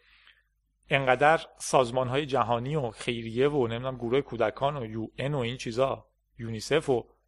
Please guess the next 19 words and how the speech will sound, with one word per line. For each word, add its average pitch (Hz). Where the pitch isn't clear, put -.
به 139
بچه‌ها 127
کتاب -
دادن 123
رایگان، 120
بچه‌ها 123
درک، 151
آدما 135
درکشون 156
از 135
کتاب -
یه 165
چیز 151
رایگانه 143
که 151
باید 139
جایزه 131
گرفت 151
و 135